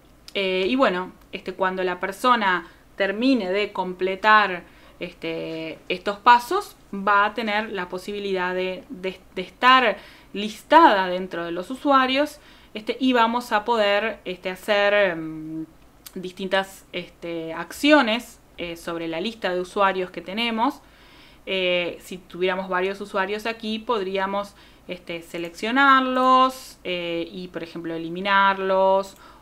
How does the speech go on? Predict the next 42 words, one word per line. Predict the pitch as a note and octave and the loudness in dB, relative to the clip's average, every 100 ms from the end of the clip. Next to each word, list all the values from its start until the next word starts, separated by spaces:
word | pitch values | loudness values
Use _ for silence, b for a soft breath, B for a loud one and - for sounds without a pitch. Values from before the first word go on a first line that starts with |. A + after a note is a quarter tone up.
| B | B
o, | G3 G3 G3 F#3+ F#3 - | 4 6 8 6 4 -2
eh, | E3+ E3+ | -10 -6
cambiarles | E3+ F3 F3+ F3+ F3 E3+ | -6 -2 -2 -2 -6 -12
el | E3 | -10
perfil, | E3 - C4 B3+ B3 A#3+ A#3+ B3 B B - | -10 -6 0 2 2 0 -2 -8 B B -8
una | A3+ A3 A3 | -2 -2 -2
serie | A3+ A3 | 0 0
de | |
posibilidades | G#3+ G3+ G#3+ A3 B3 A3+ G#3+ A3 A3 | 0 -2 -4 -4 2 4 4 2 -4
que | - G3+ | -10 -10
nos | F#3+ | -8
permite | - G3+ F#3 F#3+ | -6 -4 -4 -6
la, | F3+ E3+ E3 | -2 -2 -4
la | F3+ E3+ | -6 -8
gestión | - E3 - D#3+ D#3+ | -8 -14 -10 -8 -8
de | |
usuarios. | D#3+ - D3+ C#3+ C#3 - - - B B B B - | -12 -10 -10 -8 -12 -18 -20 -20 B B B B -2
Pero | D4 C4+ | 2 4
bueno, | G#3+ F#3+ G3+ - | 4 0 -6 -4
por | G#3 | -2
el | G3+ | -2
momento | G#3 A3+ A#3 | -2 -2 -2
hemos | A#3+ A3 | -2 -4
visto | A#3 - G#3+ F#3 F3 | -8 -6 -2 -2 -2
la, | E3 E3 E3 E3 D#3+ D#3+ - | -4 -2 -2 -4 -4 -6 -8
la | E3+ E3 | -10 -8
creación, | F3+ G3 G#3+ E4 E4+ E4+ E4 | -4 -4 -2 2 4 4 2
la | F3+ F3 | -6 -6
modificación | E3+ E3+ E3+ E3 E3 F#3+ F#3+ | -6 -8 -8 -10 -10 -8 -6
del | G3+ | -4
perfil | G3+ B3+ - E4 F4 - | -4 -4 -2 -2 -4 -8
y | A#3 A#3+ B3+ - | -6 -4 -6 -10
cómo | - A3 A3 A3 | -4 -2 0 0
es | G#3+ | -2
que | - A3 | -2 -2
vemos | A3 C4 A3+ B3+ - | 2 2 2 -2 -2
la | - F#3 | -8 -8
lista | F3+ F#3+ G3 | -8 -6 -6
de | |
usuarios | G#3 G3+ F#3 G3 G3 | -4 -4 -4 -4 -8
que | F#3+ | -10
existen | F#3 E3 E3+ E3 | -10 -12 -10 -12